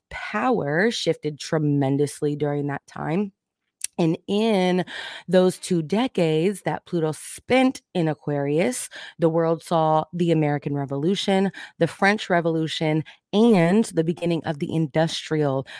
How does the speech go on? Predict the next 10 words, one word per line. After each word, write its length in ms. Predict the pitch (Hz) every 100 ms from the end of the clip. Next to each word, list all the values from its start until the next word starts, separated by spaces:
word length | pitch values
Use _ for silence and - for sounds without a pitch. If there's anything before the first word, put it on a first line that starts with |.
| - -
Revolution. 960 | 147 143 139 135 135 - 127 127 151 - - -
A 140 | - 160
handful 720 | 165 196 196 220 233 220 202
of 80 | 190
countries, 580 | - 175 160 165 151 143
as 220 | - 165 147
we 120 | 156
know 400 | 156 160 180 196
them 220 | 180 175
today, 680 | - 156 127 139 165 226